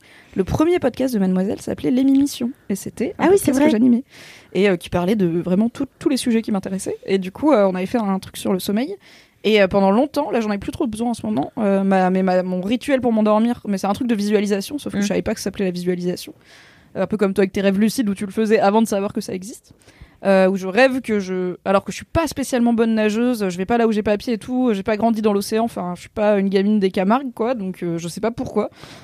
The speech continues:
Speaker 1: mais je rêve que je plonge sous l'eau, dans l'océan, il fait beau, il y a du soleil, tu vois, c'est pas l'océan creepy et tout.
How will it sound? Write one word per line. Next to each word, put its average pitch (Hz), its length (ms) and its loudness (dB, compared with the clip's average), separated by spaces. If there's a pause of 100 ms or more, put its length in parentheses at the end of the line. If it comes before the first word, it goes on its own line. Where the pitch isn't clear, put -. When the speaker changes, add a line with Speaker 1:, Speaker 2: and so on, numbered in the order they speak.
(120)
Speaker 1:
mais 202 140 4
je 214 100 6
rêve 240 300 4
que 233 120 2
je 208 120 -2
plonge 277 500 2
sous - 160 -4
l'eau, 254 300 2 (100)
dans 208 140 2
l'océan, 220 760 0
il 214 60 -2
fait 208 160 -8
beau, 196 200 -2
il 214 40 0
y - 20 -2
a 196 60 0
du 190 80 -8
soleil, 190 300 -4
tu - 80 -10
vois, 185 100 -4
c'est - 100 -12
pas 202 80 -2
l'océan 185 340 -4
creepy 214 380 -8
et 202 80 2
tout. 294 220 -14